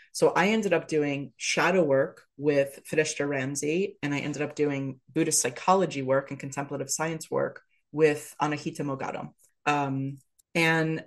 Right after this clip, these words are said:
the combination of those two things for me was really kind of what, what broke me open in ways that other modalities hadn't quite done. Um, so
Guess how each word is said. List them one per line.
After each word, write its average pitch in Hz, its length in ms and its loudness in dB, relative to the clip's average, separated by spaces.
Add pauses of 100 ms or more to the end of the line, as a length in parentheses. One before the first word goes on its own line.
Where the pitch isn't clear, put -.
(140)
the 165 140 2
combination 190 880 4
of 139 100 -4
those 147 220 4
two - 180 -4
things 147 320 -4
for 147 180 -4
me 147 500 -2 (300)
was 147 380 2
really 156 600 6
kind 143 220 -4
of 131 160 -4
what, 131 280 0 (140)
what 143 200 0
broke 143 260 -2
me 143 140 -6
open 139 400 -6 (1120)
in 170 300 2
ways 160 320 6
that 147 240 4
other 160 260 6
modalities 139 600 0 (100)
hadn't 135 400 -2
quite - 260 -2
done. - 340 -6 (240)
Um, 147 220 -2
so 160 460 6